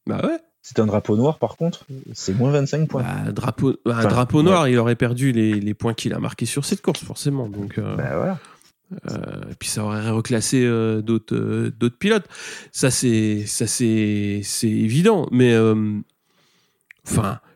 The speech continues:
Speaker 1: les, les fautifs dans l'histoire, c'est, c'est la direction de course qui est, enfin, ils, ils, ils ont à minima les mêmes images que nous et ils ont en plus, tu vois, le, le inboard,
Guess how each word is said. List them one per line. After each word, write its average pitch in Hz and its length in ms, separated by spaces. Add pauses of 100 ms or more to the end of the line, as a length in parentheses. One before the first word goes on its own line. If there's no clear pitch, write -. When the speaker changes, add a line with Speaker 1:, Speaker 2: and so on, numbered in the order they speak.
(120)
Speaker 1:
les, 113 240
les 123 160
fautifs 131 420
dans 110 140
l'histoire, 110 560
c'est, 95 1040
c'est - 260
la 101 80
direction 101 420
de 113 80
course - 280 (180)
qui 104 100
est, - 80 (300)
enfin, - 180 (460)
ils, 117 100 (200)
ils, 131 160 (180)
ils 139 220
ont 180 140
à 165 120
minima 180 480
les 156 100
mêmes 151 280
images 147 260
que 131 100
nous 143 200 (380)
et 123 180
ils 123 180
ont 131 160
en 170 140
plus, 185 440
tu - 140
vois, 151 160
le, 120 420
le 117 240
inboard, 139 540